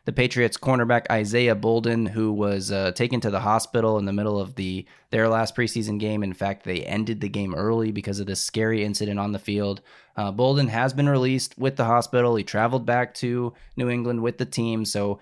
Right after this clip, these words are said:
he is okay. Um, frankly, I don't know why they're canceling the joint practices. Like, I get the mental aspect here of seeing this happen on the field, and especially with everything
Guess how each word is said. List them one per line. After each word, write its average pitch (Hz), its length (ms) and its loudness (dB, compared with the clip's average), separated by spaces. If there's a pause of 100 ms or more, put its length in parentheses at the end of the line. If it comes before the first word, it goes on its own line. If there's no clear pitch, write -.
(140)
he 120 160 -2
is 127 160 0
okay. 113 520 2 (320)
Um, 107 500 0 (760)
frankly, - 360 0
I 110 60 2
don't 170 120 4
know 156 100 6
why 113 180 4
they're 104 100 2
canceling 95 400 0
the 92 80 -2
joint 90 220 -2
practices. 76 480 -4
Like, 95 160 -2
I 95 80 -2
get 110 340 -2
the 117 60 0
mental 110 360 0
aspect 127 460 0
here 127 140 0
of 107 100 -2
seeing 117 260 -2
this 107 140 -4
happen 113 240 0
on 104 120 -2
the 98 60 -4
field, 123 440 0
and 104 60 -6
especially 113 340 -4
with 104 140 -4
everything 104 520 -2